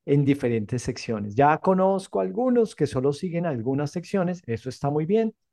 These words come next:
para eso lo hemos fragmentado, para que usted siga su sección favorita. Por ejemplo,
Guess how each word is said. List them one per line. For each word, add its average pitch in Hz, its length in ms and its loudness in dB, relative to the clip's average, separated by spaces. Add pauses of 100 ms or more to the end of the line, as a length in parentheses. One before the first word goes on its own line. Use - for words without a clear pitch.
(160)
para 127 240 2
eso 123 180 0
lo 160 80 6
hemos 147 180 0
fragmentado, 156 680 0
para 120 160 -2
que 117 120 -14
usted 113 220 -4
siga 143 360 -2
su 208 220 0
sección 123 460 -2
favorita. 123 520 0
Por 113 160 -4
ejemplo, 139 380 -2